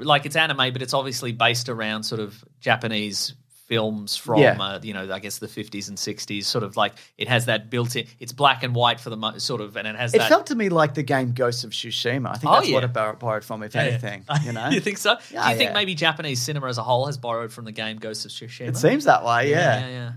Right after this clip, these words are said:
Speaker 1: yeah.
Speaker 2: No? I mean, at least some kind of acknowledgement from Japanese cinema as a whole would be
Speaker 1: Would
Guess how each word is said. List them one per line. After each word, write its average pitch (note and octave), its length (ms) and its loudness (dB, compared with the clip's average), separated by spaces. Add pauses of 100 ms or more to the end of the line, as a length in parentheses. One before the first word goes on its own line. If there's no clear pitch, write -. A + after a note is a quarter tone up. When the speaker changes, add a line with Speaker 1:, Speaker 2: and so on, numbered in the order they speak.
Speaker 1:
yeah. A#2+ 160 -6
Speaker 2:
No? D#3+ 100 -6
I D3+ 60 4
mean, D#3 180 2
at E3 80 4
least G3+ 240 4
some D3+ 220 6
kind C#3+ 160 2
of B2 80 -2
acknowledgement A#2+ 640 -4
from A#2 140 -8
Japanese A2+ 480 2
cinema A2+ 340 -4
as A2 100 -8
a G#2+ 60 0
whole A2 340 2
would G#2 140 -10
be A2+ 100 -6
Speaker 1:
Would G#2+ 60 -8